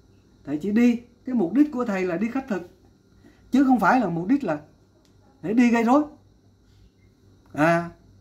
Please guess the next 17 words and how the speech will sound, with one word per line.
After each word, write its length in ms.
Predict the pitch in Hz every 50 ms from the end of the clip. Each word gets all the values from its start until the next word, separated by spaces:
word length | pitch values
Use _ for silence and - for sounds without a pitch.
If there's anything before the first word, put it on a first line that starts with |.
| _ _ - - _ _ _ _ _ _ _ _ _ _ - - _ _ _ _ - - _ _ _ _ - _ _ -
Và 180 | 175 175 196
cái 140 | 196 - 254
đó, 320 | 226 254 269 269 269 - - -
có 120 | - 220
coi 140 | 226 233 240
như 100 | 240 240
cái 200 | 233 277 277 277
động 220 | 226 220 190 180 180
cơ 160 | 254 247 240
là 80 | 240 220
không 300 | - - - 254 254 240
có 100 | 277 285
động 180 | 220 160 170
cơ 140 | - 247 247
gây 120 | 247 247
rối. 180 | 247 247 269 302 - _ _ _ _ _ _ _ _ _ _ _ _ _ _ -
Đó. 200 | 139 160 190